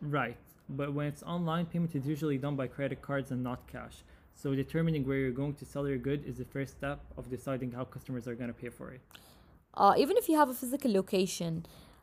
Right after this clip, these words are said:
Speaker 2: um, and, um, like, instead of selling your goods, um, when you sell your goods in store, you should really consider a no cash policy, especially because of the f-,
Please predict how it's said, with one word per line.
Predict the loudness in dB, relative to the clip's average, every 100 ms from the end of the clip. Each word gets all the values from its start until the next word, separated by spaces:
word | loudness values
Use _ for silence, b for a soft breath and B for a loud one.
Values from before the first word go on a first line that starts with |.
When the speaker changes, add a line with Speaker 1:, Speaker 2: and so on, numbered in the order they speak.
| _ 4
Speaker 2:
um, | 8 10 10 8 6 0 -4 -10 _ _ _ _ _ -12 2
and, | 4 4 2 4 8
um, | 10 8 6 4
like, | 4 4
instead | 2 4 6 6
of |
selling | 6 6 8
your | 6 6
goods, | 6 6 4 -2 4
um, | 8 8 6 4 -4 -18 0
when | 4
you | 4
sell | 6 8
your | 8
goods | 6 6
in | 4
store, | 0 6 6 6 B B B
you | -4
should | 0
really | 2 4
consider | 4 6 8 8
a | 8
no | 4
cash | 4 2 4
policy, | 4 6 4 0
especially | 0 0 0
because | 0 0
of | 2 2
the |
f-, | 0